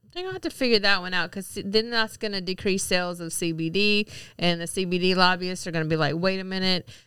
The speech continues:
that, no, we need our money, so y'all better come up with a better test." Yeah, that's how that's gonna go down.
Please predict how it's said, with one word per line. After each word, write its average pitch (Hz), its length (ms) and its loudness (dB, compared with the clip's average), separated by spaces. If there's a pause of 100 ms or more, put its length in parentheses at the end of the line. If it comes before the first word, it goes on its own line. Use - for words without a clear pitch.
(160)
that, - 260 -4
no, 156 420 2
we 180 240 2
need 175 160 4
our 147 100 4
money, 190 600 2
so 170 400 2
y'all 170 240 2
better 175 280 2
come 170 280 -2
up 170 140 -4
with 175 140 -8
a 160 60 -6
better 151 220 -8
test." 196 720 -4 (340)
Yeah, 156 380 -6 (960)
that's - 220 -12
how - 160 -10
that's - 300 -10
gonna - 180 -10
go - 160 -10
down. - 320 -12